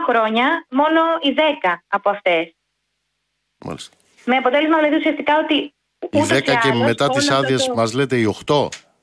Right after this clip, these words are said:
Speaker 1: Μείναν οκτώ, ναι. Ουσιαστικά, δηλαδή, όλο αυτό το χρονικό διάστημα,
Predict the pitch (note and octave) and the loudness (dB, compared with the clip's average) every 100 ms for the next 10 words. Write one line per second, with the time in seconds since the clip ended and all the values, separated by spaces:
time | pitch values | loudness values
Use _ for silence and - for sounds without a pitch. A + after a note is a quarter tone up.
0 | _ - B3 C#4+ C#4+ C#4 - B3 A3 A3 | _ -6 -2 0 -2 -2 -2 0 0 -2
1 | G3 F#3 _ _ _ - A#3 A#3+ B3 C#4 | -4 -6 _ _ _ -10 -4 -2 0 0
2 | C#4+ D4 D4 D4 D#4 D4 C4+ B3 A#3 B3 | 0 2 2 0 0 0 0 0 0 0
3 | A#3 A3+ G#3+ - G#3+ | 0 0 -2 -4 -2